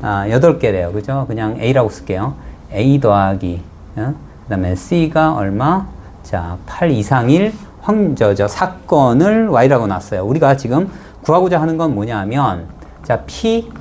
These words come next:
얼마가 돼요? P, 어, Y 바 X를 구하고 싶은 거예요. 그죠?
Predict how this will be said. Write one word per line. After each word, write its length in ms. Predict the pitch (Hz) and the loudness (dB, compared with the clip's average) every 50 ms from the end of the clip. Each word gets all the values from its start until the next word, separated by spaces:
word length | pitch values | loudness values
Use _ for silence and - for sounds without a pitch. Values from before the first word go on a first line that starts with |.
| - - - - - - - - - | -16 -16 -16 -18 -18 -18 -16 -10 -6
얼마가 340 | - 110 113 113 104 101 95 | -4 -2 0 2 2 0 0
돼요? 200 | 95 90 87 - - - - - - - - - - - - - - - | -2 -4 -6 -8 -10 -14 -18 -18 -18 -18 -18 -18 -18 -20 -20 -20 -20 -18
P, 400 | - - - 175 175 175 165 - - - - - - - - - - | -8 -2 0 0 0 0 -2 -6 -12 -16 -14 -14 -14 -14 -14 -12 -8
어, 560 | - 95 92 92 90 87 87 90 90 90 - - - - - - - - - - - - 107 | -6 -2 -2 -2 -2 -2 -2 -2 -4 -4 -6 -8 -10 -10 -12 -12 -12 -10 -10 -10 -8 -2 2
Y 480 | 104 104 107 113 117 113 98 90 - - - - - - - - - - - - - - - - - - | 4 4 6 4 4 2 0 -4 -6 -10 -14 -18 -20 -20 -20 -20 -20 -20 -20 -20 -20 -20 -20 -20 -18 -8
바 320 | - - 117 120 123 135 - | -2 0 2 2 2 2 2
X를 560 | 113 107 - - - - 131 123 165 190 160 | 0 -2 -2 -4 -6 -2 -2 0 0 0 0
구하고 240 | - 131 110 104 104 | 2 2 2 2 2
싶은 300 | 95 - - - 113 101 | 0 -6 -6 -6 -4 -4
거예요. 300 | 90 87 85 82 85 87 | -2 -2 -4 -6 -6 -8
그죠? 440 | 95 98 - 135 143 143 - - | -10 -8 -6 -6 -6 -6 -8 -12